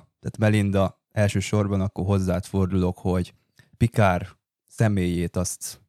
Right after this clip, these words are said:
mennyire szívesen látnád egy ilyen mozifilmben is, vagy streamingfilmben is,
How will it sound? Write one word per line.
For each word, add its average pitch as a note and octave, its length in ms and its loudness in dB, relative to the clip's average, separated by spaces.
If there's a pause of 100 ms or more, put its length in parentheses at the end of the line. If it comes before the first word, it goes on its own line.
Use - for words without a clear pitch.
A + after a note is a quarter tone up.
(120)
mennyire G2 300 0
szívesen F2+ 560 -4
látnád F2 640 -4 (280)
egy F2+ 300 -4
ilyen F2 420 0 (380)
mozifilmben F#2+ 680 2
is, E2+ 140 -4
vagy - 140 -10
streamingfilmben G2+ 880 2
is, F#2+ 220 0